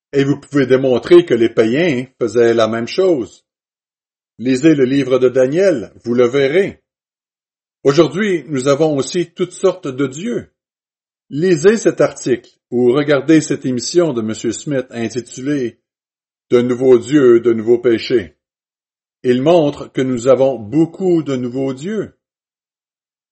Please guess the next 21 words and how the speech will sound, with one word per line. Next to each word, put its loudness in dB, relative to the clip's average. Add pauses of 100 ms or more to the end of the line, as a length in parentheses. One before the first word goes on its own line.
(160)
Des -4
dieux 0
de -4
l'esprit. -6 (920)
Des -2
idoles 4
de 2
l'esprit, -2
des -2
idoles 2
du -14
cœur. 2 (960)
Monsieur 0
Carl 2
McNair -4 (300)
fit -6
un -2
sermon 0
à -2
ce -6
sujet, -6